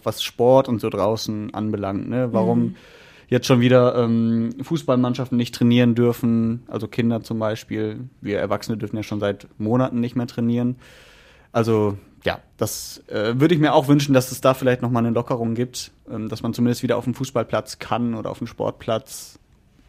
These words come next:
Speaker 1: Muss ja nicht dann in die Kabinen, aber zumindest, dass man mal wieder sich bewegen kann. Weil, äh, gerade so siebzehn, achtzehnjährige, die in der Pubertät noch stecken vielleicht und, äh,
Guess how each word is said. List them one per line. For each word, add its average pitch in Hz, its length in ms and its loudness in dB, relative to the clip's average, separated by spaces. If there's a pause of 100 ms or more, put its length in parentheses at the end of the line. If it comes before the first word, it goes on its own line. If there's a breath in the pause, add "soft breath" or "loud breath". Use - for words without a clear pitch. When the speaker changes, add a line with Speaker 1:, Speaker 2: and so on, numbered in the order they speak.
(200)
Speaker 1:
Muss 123 140 -4
ja 131 80 2
nicht 117 160 -2
dann 117 260 -2
in 113 120 -2
die 117 80 0
Kabinen, 131 460 4
aber 113 200 0
zumindest, 120 340 0
dass 107 100 -10
man 110 120 -4
mal 110 120 -6
wieder 107 300 -6
sich 110 140 -16
bewegen 113 360 0
kann. 98 280 -6 (680 soft breath)
Weil, 98 260 -2
äh, 95 200 -2
gerade 110 260 0
so 117 100 -2
siebzehn, 120 380 0
achtzehnjährige, 120 840 0
die 110 200 -4
in 107 80 -6
der 110 80 -4
Pubertät 127 680 -2
noch 120 180 -2
stecken 127 680 0 (140)
vielleicht 120 500 0
und, 104 280 -8
äh, 101 400 -4